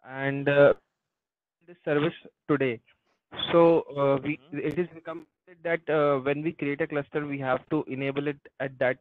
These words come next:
Speaker 1: time only, right?
Speaker 2: In, in real-time production systems, okay, when you create a new cluster, the very next moment you will enable the H A. Okay.
Speaker 1: Yeah,
Speaker 2: Since we are
Speaker 1: okay.
Speaker 2: learning phase by phase,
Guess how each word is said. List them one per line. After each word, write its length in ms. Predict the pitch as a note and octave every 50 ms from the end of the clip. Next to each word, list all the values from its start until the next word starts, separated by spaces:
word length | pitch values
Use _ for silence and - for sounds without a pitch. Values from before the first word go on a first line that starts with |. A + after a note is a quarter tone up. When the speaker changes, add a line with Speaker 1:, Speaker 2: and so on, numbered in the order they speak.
| _ -
Speaker 1:
time 240 | C#3+ C#3+ C3 B2+ B2
only, 320 | A#2+ A#2+ A#2 A#2 A#2+ B2
right? 260 | B2+ C#3 C#3+ C3 - _ _ _ _ _ _ _ _ _ _ _ _ _ _ _ - - - - - - - - _ _ _ _ _ _ _ _ _
Speaker 2:
In, 160 | D3 D#3 D#3 _
in 200 | C3 C#3+ D3 C3+ B2
real-time 440 | B2 B2 B2 C3 C#3 C3+ D3 C#3+ C#3+
production 420 | - C3 A#2 B2 A#2+ - - C3 B2
systems, 720 | - B2 A#2 - - - A#2+ B2 D#3 A3+ - - - - - -
okay, 440 | A#2+ - - D#3+ D3+ B2+ G#2+ G#2 _ _ _ _ _
when 200 | - A2+ A#2 A#2+
you 100 | B2+ B2+
create 440 | B2 - B2+ B2+ C3 C3+ C#3+ D3+ D3+
a 100 | D#3 C#3+
new 260 | C3 B2+ B2+ C#3 C#3+
cluster, 460 | - - A#2 A2+ - - - - - - B3+ C#4+ _ _ _ _ _ _ _ _
the 200 | - B2 B2+ B2
very 320 | A#2+ B2+ C3 C3+ D3+ F3 F#3
next 300 | D#3+ D3+ D#3 - - D3+
moment 380 | C#3+ C#3 C#3 C#3+ D3+ D#3 D3+
you 100 | C#3+ C3+
will 100 | C3+ C3
enable 320 | B2+ C3 C3+ C#3+ C#3+ D3 C#3+
the 80 | C#3+
H 200 | C3+ B2+ - - C3+
A. 100 | - - _ _ _ _ _ _ _ _ _ _ _ _ _ _ _ _ _ _ _ _ _ _ _ _ _ A#2+ _ F#3
Okay. 200 | F#3 D3+ A2+ C3+
Speaker 1:
Yeah, 260 | B2+ A#2 A2 - -
Speaker 2:
Since 320 | - - D#3 E3+ E3+ - A#2
we 100 | - -
are 120 | B2 -
Speaker 1:
okay. 60 | A#2+ A#2+
Speaker 2:
learning 540 | A#2+ B2 B2+ C3 C#3 D#3 E3+ F3+ G3+ G#3+ G3
phase 300 | - - C#3+ D3 C#3 C3+
by 180 | C3+ D3+ D3+ D#3+
phase, 520 | - - B2 A#2 C3+ G#3+ B3 - - -